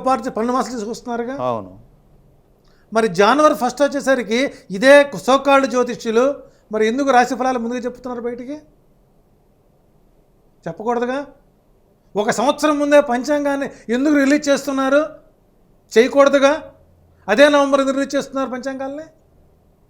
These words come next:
Speaker 1: కాబట్టి ఇక్కడ ఇది పరస్పర విరుద్ధం కాదు, చర్చించాల్సిన అవసరం ఏర్పడింది ఇప్పుడు.
Speaker 2: ఖచ్చితంగా
Speaker 1: ఈ,
Speaker 2: డిబేటబుల్
Speaker 1: ఇది
Speaker 2: ఇష్యూ.
Speaker 1: చర్-,
Speaker 2: మీరు కొత్త
Speaker 1: చర్చin-,
Speaker 2: నిజమా?
Speaker 1: చర్చించక-, ఇది చర్చించకపోతే భవిష్యత్తులో ఇప్పటికే జ్యోతిష్యులపై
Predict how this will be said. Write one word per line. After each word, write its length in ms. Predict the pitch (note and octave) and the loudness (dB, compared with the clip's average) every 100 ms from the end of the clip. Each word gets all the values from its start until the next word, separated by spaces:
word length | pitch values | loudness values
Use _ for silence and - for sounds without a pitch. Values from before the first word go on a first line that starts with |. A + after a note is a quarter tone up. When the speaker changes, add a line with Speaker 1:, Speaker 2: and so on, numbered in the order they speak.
| _ _ _ _ - | _ _ _ _ -8
Speaker 1:
కాబట్టి 240 | A3 D4 D4+ | -6 -4 -6
ఇక్కడ 160 | A3+ G#3 C4+ - _ _ - | -2 -2 -2 -8 _ _ -14
ఇది 100 | F3+ F3+ | -12 -2
పరస్పర 400 | F3+ C4+ - E4 D4 | 2 2 4 2 4
విరుద్ధం 300 | D4 C4+ C4 B3 | 0 0 0 2
కాదు, 200 | A3+ F#3+ - | 2 2 -2
చర్చించాల్సిన 760 | C4+ C#4+ C#4+ D#4+ D4+ C4+ B3 A#3+ G#3+ | 0 0 -2 -8 -4 -4 -4 -6 -8
అవసరం 220 | G#3 A3 G3 | -8 -10 -10
ఏర్పడింది 320 | F#3+ E3 D3 | -12 -14 -16
ఇప్పుడు. 180 | C3+ C3+ _ _ _ _ _ _ _ _ - | -18 -20 _ _ _ _ _ _ _ _ -8
Speaker 2:
ఖచ్చితంగా 420 | E3 G3+ G3+ C#3 | -6 -4 -6 -4
Speaker 1:
ఈ, 40 | G#2 | -4
Speaker 2:
డిబేటబుల్ 400 | B2+ F3 B3 E3 | -2 -2 0 0
Speaker 1:
ఇది 160 | D#3 D3+ | 0 2
Speaker 2:
ఇష్యూ. 120 | A3 | 2
Speaker 1:
చర్-, 140 | - G2+ | 2 -2
Speaker 2:
మీరు 160 | C3 A#3+ | -2 0
కొత్త 160 | C3+ D#4+ | 0 0
Speaker 1:
చర్చin-, 340 | A2 F2+ G#2+ | -2 -2 -2
Speaker 2:
నిజమా? 280 | A#2+ F3+ G3+ | 2 2 2
Speaker 1:
చర్చించక-, 200 | D4 C#4+ C4+ A#3+ | 0 -2 -8 -10
ఇది 100 | A#3 | -6
చర్చించకపోతే 840 | A#3+ A#3 E4 D4+ C#4 A3 A#3 G#3 A3 C#4+ - - _ _ D3 | -6 -6 -6 -4 -4 -2 -2 0 0 -2 -6 -20 _ _ -4
భవిష్యత్తులో 600 | F#3 C4+ C4+ C4 G#3+ G3 A3+ D4 - _ - F#3 | -2 -2 -4 -2 4 4 4 0 -10 _ -8 -6
ఇప్పటికే 440 | F#3+ C#4+ C#4+ C#4 C#4 G3 | 0 0 2 0 0 0
జ్యోతిష్యులపై 580 | A#3 A#3+ - B3+ B3+ | 0 -2 -8 -8 -4